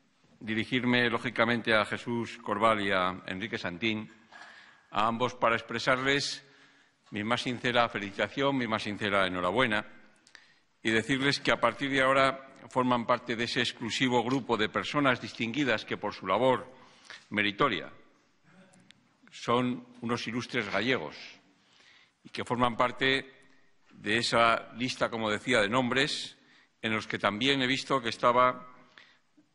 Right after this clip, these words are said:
el senador don Manuel Fraga Iribarne, de gran recuerdo para esta casa, el arzobispo emérito de la archidiócesis, de la archidiócesis, diócesis de Madrid,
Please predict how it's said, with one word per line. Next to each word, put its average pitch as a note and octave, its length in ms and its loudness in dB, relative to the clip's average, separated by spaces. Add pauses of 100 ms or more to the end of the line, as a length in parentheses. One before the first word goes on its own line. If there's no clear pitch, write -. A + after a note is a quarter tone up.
(120)
el - 140 -12
senador G#2+ 440 0
don A2 100 -2
Manuel G#2+ 320 0
Fraga G2+ 320 0
Iribarne, G#2 520 -4 (460)
de F2+ 60 -20
gran F2+ 220 -6
recuerdo G2 340 -4
para F2 160 -2
esta - 180 -6
casa, A2+ 360 -2 (760)
el G#2 100 0
arzobispo B2 480 0
emérito D3 360 2
de B2 60 4
la A#2+ 80 2
archidiócesis, B2 680 -4 (380)
de A#2+ 120 -4
la A2 200 2 (100)
archidiócesis, A#2 920 -4
diócesis A2+ 580 -2
de G2 200 0
Madrid, F#2 460 -2